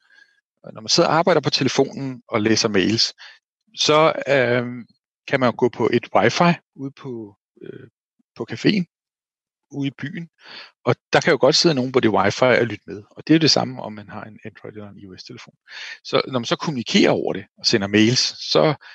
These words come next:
skal man helst bruge et mailprogram, som krypterer mailen. Så hvis man bruger en webmail, som for eksempel Gmail, jamen så er det H T T P S'et, det er krypteret, så kan de ikke lytte med.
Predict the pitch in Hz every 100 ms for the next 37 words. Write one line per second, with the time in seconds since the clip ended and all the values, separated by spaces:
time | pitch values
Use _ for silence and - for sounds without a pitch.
0 | _ - - 131 113 160 - - - 147
1 | - 123 113 143 - - 120 - - 120
2 | - 120 - - - - 95 - 113 _
3 | _ _ _ _ _ _ _ _ _ _
4 | - 120 104 - 113 123 151 143 117 160
5 | 180 135 127 131 - - - 113 107 104
6 | - - - 127 - 131 117 123 - -
7 | _ 104 104 143 135 123 135 120 120 -
8 | 117 - 123 120 107 - 117 117 - -
9 | - - - 131 - 113 110 _ 87